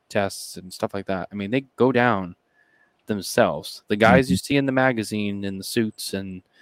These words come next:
Speaker 1: stand in front of the sign, you know, they're not just, you know, board members in an office all day.
Speaker 2: Yeah.
Speaker 1: Uh, they, they, they go down there themselves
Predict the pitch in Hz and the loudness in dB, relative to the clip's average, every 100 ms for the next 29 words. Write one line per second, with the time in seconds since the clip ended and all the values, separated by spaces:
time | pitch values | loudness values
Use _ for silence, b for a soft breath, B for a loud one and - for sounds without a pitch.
0 | b b b - 107 107 117 110 104 117 | b b b -4 -2 0 0 0 2 2
1 | 107 95 92 92 98 92 92 107 113 - | 2 0 -4 -8 -6 -6 -4 0 0 0
2 | 104 - - - 104 98 92 92 _ _ | -8 -8 -10 -6 -4 -2 -4 -8 _ _
3 | - 113 104 98 95 92 90 87 _ - | 0 0 0 -4 -6 -8 -10 -10 _ -4
4 | 104 - 90 85 82 92 - b b b | -4 -4 -12 -10 -8 -10 -10 b b b
5 | b _ - - 95 - 120 131 101 127 | b _ -2 0 0 0 6 6 6 6
6 | 147 110 147 170 165 147 151 135 110 131 | 4 4 4 6 6 6 4 4 2 0
7 | - 95 90 - | 2 2 0 -8